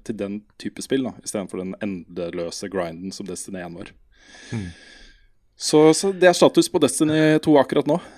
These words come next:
Speaker 1: Eh, jeg spiller det fortsatt litt, men mye, mye mindre enn jeg gjorde. Så
Speaker 2: Ja.
Speaker 1: det er deilig.
Speaker 2: Jeg, ehm, vi gikk jo litt inn på det på streamen i går også, men, eh, jeg føler jeg har kommet til et sted nå hvor jeg er litt sånn mett på Destiny.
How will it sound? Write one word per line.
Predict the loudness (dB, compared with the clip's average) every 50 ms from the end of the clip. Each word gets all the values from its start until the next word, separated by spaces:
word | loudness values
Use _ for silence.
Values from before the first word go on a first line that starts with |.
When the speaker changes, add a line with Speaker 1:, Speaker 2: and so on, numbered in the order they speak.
| -20 -20 -18 -10 -6
Speaker 1:
Eh, | -2 0 0 2 2 2 0
jeg | 0
spiller | -2 -4 -2 -2 0
det | 0 0 -2
fortsatt | -2 -2 -2 -2 -2
litt, | -2 -4 -4 -8 -16 -14 -10
men | -8 -6 -4 -4 -2 0 2
mye, | 2 2 2 2
mye | 0 0 -2
mindre | -4 -4 -6 -8 -8 -10 -14 -20 _ _ _ _ -16
enn | -14 -10
jeg | -10 -8 -10
gjorde. | -10 -12 -16 -20 _ _ _
Så | -20 -20 -16 -14 -10 -8 -6
Speaker 2:
Ja. | -6 -6 -8 -10 -14 -14
Speaker 1:
det | -12 -10
er | -6
deilig. | -6 -6 -6 -8 -14 -20 _ _ _ _ _ _ _ _ _ _ -4
Speaker 2:
Jeg, | -2 -2 0 0
ehm, | -2 -2 -2 -4 -4 -4
vi | -4 -4 -4
gikk | -2
jo | -2 -2
litt | 0 2
inn | 0 0 0
på | 0 -2 -2 -2
det | -4
på | -4 -4 -2 -2 -2
streamen | -2 -2 -2 0 0 0
i | 0
går | 0 0 0 -2 -4 -8 -16 -18 -14 -8
også, | -6 -4 -2 -4 -4 -6 -8 -8
men, | -6 -6 -4 -4 -6 -6
eh, | -6 -6 -6 -4 -4 -4 -4 -4 -6 -6 -8 -12 -18 -20 -20 -20 -20 -20 -20 -20 -20 -20 -20 _ _ _ _ -6
jeg | -4 0
føler | 0 0
jeg | 0 0
har |
kommet | 0 0 0 -2
til | -4 -4
et | -4
sted | -2 -2 0 0 0
nå | -2
hvor | -2 -2
jeg | -2
er | -4 -4
litt | -4 -4
sånn | -4 -4 -4 -4 -4
mett | -4 -6 -8 _ -18 -8 -4
på | -2
Destiny. | -2 -2 -2 -4 -8 -8 -10